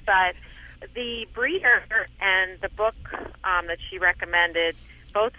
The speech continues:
say that we should keep the puppy, like, in a box close to our bed for the first couple of nights. And then,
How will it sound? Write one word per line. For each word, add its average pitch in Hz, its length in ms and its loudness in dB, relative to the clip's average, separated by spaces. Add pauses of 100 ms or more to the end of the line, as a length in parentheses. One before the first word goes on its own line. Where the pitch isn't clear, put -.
(140)
say 220 360 -2
that 180 380 2 (240)
we 202 120 -10 (120)
should 190 160 -8
keep - 180 -10
the 269 80 -4
puppy, 226 600 -4 (440)
like, 190 200 -4
in 214 120 -4
a 214 60 -2
box 190 380 2 (240)
close 214 200 -2 (120)
to 240 40 -6
our 208 160 2
bed 196 400 2
for 196 80 -6
the 180 80 -10
first - 300 -10
couple 202 280 -6
of 185 120 -10
nights. 147 380 -6 (920)
And 190 200 -8
then, 185 440 0